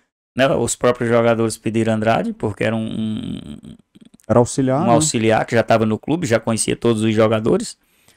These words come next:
Speaker 1: sabia o que cada um poderia render, sabia também, né,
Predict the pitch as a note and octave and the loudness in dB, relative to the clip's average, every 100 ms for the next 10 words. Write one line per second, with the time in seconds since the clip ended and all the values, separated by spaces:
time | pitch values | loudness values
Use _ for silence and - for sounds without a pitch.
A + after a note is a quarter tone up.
0 | _ _ - - A2+ G#2+ A2+ A2 - A#2 | _ _ -4 2 2 4 0 -2 0 0
1 | A2 A2+ A2 A#2 A2+ A2+ A2 G#2+ A#2 C3 | 2 0 0 0 2 2 2 2 0 2
2 | D3 B2 G#2+ A#2 A2+ A2 G#2+ A2+ G#2+ A2 | 2 0 2 2 2 0 -2 -4 -2 -2
3 | A2 G#2+ - _ _ _ _ A2+ A2+ A2+ | -2 -6 -14 _ _ _ _ 0 2 2
4 | A2 G#2+ D#2 C#2 - | 2 -2 -6 -8 -10